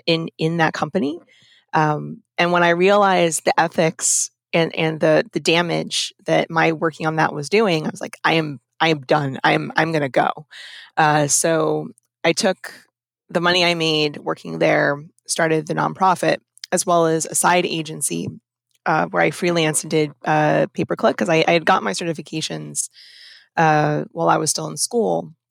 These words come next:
uh, and, and just kinda did some freelance work. But then I kind of hit this burnout point,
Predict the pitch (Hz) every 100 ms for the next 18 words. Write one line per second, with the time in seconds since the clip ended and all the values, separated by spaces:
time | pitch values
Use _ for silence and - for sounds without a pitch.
0 | _ _ _ _ _ - - 180 170 -
1 | 165 - 170 165 - 160 160 - 156 190
2 | 190 175 - 165 - - - - - -
3 | - - _ _ 180 180 175 175 170 170
4 | - _ _ _ _ _ 180 180 - 220
5 | 254 220 - 180 147 156 151 170 - -
6 | 214 233